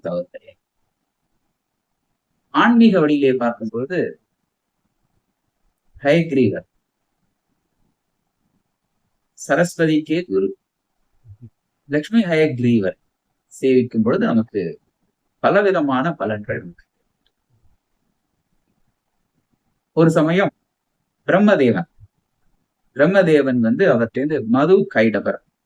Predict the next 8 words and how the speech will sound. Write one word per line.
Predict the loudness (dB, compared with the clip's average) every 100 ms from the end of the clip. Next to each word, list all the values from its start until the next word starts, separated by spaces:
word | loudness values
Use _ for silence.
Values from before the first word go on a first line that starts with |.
| _ _ _ _ _ _ _ _ _ 0
இரண்டு | 4 6 6 4 2
அசுரர்கள் | 0 0 -4 -2 -2 -2 -2
அவர்கிட்ட | -4 -2 -2 0 -2
அப்படியே | -2 -4 -4 0
வேதத்தை | 0 0 -4 -6 -8 _ _ _ _ _
பறிச்சுட்டு | -6 -6 -6 -8 -6
போயிடுறாங்க. | -6 -8 -14 -20 _ _ _ _ _ _ _ -2
பாதாள | 2 4 4